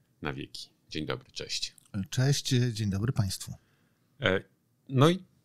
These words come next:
Speaker 1: ponieważ to jest pierwsze spotkanie, e, z, z tego cyklu, mm, no to chyba zacznę od najprostszego pytania. Jaki jest ten serial, który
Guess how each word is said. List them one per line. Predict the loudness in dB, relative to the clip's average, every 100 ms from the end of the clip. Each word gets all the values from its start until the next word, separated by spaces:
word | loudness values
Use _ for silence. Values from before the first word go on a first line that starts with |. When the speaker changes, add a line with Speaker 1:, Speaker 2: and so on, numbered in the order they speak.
| _ _ 2
Speaker 1:
ponieważ | 6 8 6 6
to | 6
jest | 6 4 0 -10 -18 _ _ _ -8
pierwsze | -2 4 8 6 6 2 2
spotkanie, | -4 -6 2 2 2 -2
e, | -4 -6 -8 -10 -10 -6
z, | -2 -2 -2 -2 -4
z | -4
tego | -2 -2
cyklu, | -4 -2 2 4 2 -6 _ _ _ -6
mm, | -4 -4 -8 _ _ _ -2
no | -2
to | -2
chyba | -2 4 6 4 -6 _ _ _ _ _
zacznę | 2 6 6 4 0
od | -2
najprostszego | -6 -6 -4 0 0 0
pytania. | -6 -4 -4 -2 0
Jaki | 0 0 -2
jest | -4 0
ten | 2 2
serial, | 2 0 0 -4 -8
który | -8 -6 -6